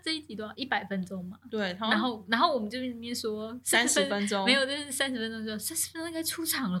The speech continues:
Speaker 1: 吧？”
Speaker 2: <laughs>
Speaker 1: 然后就说，“四十分钟该出场了吧？五十分钟一半了耶，应该出场了吧？”虽然我们，我们说小女生的演技是很好的，
Speaker 2: 对。
Speaker 1: 只是你知道，身为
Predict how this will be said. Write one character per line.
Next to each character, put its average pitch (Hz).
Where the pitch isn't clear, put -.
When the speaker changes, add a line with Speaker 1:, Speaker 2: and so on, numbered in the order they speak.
Speaker 1:
吧？” 208
Speaker 2:
<laughs> 214
Speaker 1:
然 226
后 302
就 294
说 294
，“四 370
十 311
分 339
钟 349
该 339
出 339
场 302
了 302
吧？ 202
五 277
十 320
分 381
钟 392
一 359
半 311
了 294
耶， 262
应 262
该 370
出 359
场 294
了 190
吧？” 220
虽 330
然 311
我 233
们， 220
我 226
们 277
说 320
小 285
女 277
生 254
的 254
演 214
技 247
是 311
很 208
好 202
的， 208
Speaker 2:
对。 220
Speaker 1:
只 240
是 311
你 311
知 240
道， 254
身 254
为 196